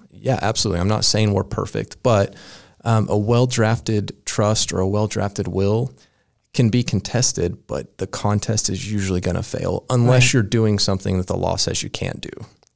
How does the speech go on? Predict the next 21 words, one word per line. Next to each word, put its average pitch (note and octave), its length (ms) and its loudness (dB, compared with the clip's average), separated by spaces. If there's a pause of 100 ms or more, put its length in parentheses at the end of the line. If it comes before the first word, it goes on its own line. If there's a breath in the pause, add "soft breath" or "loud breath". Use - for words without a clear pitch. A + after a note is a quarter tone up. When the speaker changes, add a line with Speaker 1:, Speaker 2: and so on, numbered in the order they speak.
Speaker 1:
You - 100 -8
Speaker 2:
Gotcha. G#2+ 160 -8
Speaker 1:
can't G#2+ 260 -2
disinherit F#2+ 540 -2
a F#2+ 60 -2
spouse - 340 -4
completely, - 600 -12 (520 soft breath)
um, F#2 640 -2 (480)
unless F2+ 300 0
they E2+ 120 -2
agree - 260 -6
to - 160 -12
it. - 200 -10
But, - 200 -10 (380 loud breath)
uh, F#2 160 0
there, G#2+ 200 0
there's A2 200 2
a G2 40 -2
f-, G2+ 140 -6
you A2+ 140 -6
can't, G#2+ 380 0